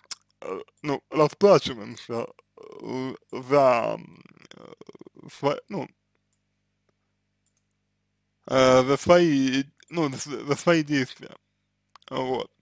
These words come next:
То есть у всех, э, действий наших, как бы, да, а, есть, ну, последствия, получается. И у ваших, э, действий,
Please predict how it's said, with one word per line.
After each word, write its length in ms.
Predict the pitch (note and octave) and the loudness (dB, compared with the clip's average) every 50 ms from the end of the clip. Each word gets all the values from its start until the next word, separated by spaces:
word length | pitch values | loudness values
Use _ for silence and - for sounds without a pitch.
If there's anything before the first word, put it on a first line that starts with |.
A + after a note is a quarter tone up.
| _ _ _ _ _ _ _ _ _ _ _ _ _ _ _ _ _ _ _ _ _ _ _ _ _ _ _ _ _ _ _ _ _ _ | _ _ _ _ _ _ _ _ _ _ _ _ _ _ _ _ _ _ _ _ _ _ _ _ _ _ _ _ _ _ _ _ _ _
То 80 | - C#3+ | -2 -2
есть 200 | C#3 C3 - - - _ _ - | -2 -2 -2 -8 -20 _ _ -6
у 180 | E3 E3+ D#3+ | -2 -2 -2
всех, 440 | C#3 - - - F#3+ F#3 E3 - - - _ - | -2 -4 -8 0 2 2 2 2 -2 -14 _ -2
э, 260 | - C#3+ C#3+ C#3 C#3 | 2 4 4 4 4
действий 440 | C#3+ F3 A#3 E4 D#4+ - - C#4+ C4 | 2 2 2 2 2 2 -4 -8 -8
наших, 720 | B3 A#3+ B3 A#3 G3 - - G#3 G3+ - - - _ _ _ _ _ _ _ _ _ _ _ _ _ _ _ _ _ _ _ _ _ | -6 -2 0 0 0 -2 -4 -8 -10 -10 -12 -20 _ _ _ _ _ _ _ _ _ _ _ _ _ _ _ _ _ _ _ _ _
как 280 | - F3+ F3+ F3 E3 D#3+ | -4 -2 -2 -2 -4 -6
бы, 160 | D#3 D#3+ D#3 E3+ | -6 -4 -4 -2
да, 320 | F#3 A#3+ E4 F4 F4+ D4+ - - _ _ _ _ _ _ _ _ _ _ _ _ _ _ _ _ _ _ _ _ _ - | -2 -2 -2 -2 0 0 0 0 _ _ _ _ _ _ _ _ _ _ _ _ _ _ _ _ _ _ _ _ _ -8
а, 480 | - - D#3 D#3 D#3 D#3 D3+ D#3 D3 - | 0 2 4 6 8 8 8 6 6 4
есть, 340 | F#3 A#3 E4+ E4 - - - - | 2 2 2 2 2 -2 -12 -8
ну, 180 | A#3+ D4 C#4+ _ - | -8 -8 -8 _ -4
последствия, 760 | - G#3+ G3 - - E3+ E3 D3+ C#3+ - - - A2 - - - - _ _ _ _ _ _ _ _ _ _ | 0 0 0 0 -2 -4 -4 -4 -4 -6 -12 -14 -14 -14 -16 -16 -20 _ _ _ _ _ _ _ _ _ _
получается. 720 | - C#3 C3+ B2+ - - C3+ B2+ B2+ C3+ C#3 _ - - _ _ _ _ _ _ _ _ _ _ _ _ _ _ _ _ _ _ _ _ _ _ _ _ | -12 -12 -12 -10 -10 -8 -8 -8 -10 -10 -16 _ -20 -20 _ _ _ _ _ _ _ _ _ _ _ _ _ _ _ _ _ _ _ _ _ _ _ _
И 480 | - G3+ F#3+ G3 F#3+ F#3+ F#3 F#3+ F#3+ - - | -10 -6 -4 -2 -2 0 0 0 -2 -4 -6
у 160 | - E3+ F3+ | -6 -8 0
ваших, 520 | G#3+ F4 F#4 - - - C#4 - - - _ _ | 4 4 6 6 6 4 2 -8 -10 -16 _ _
э, 260 | - D#3 D#3 D#3 D#3 D#3 | -4 -2 0 0 0 0
действий, 640 | D#3 E3 E3 D#3 D3 - - - C3 - - - | 0 0 2 2 2 0 -4 -16 -20 -20 -20 -20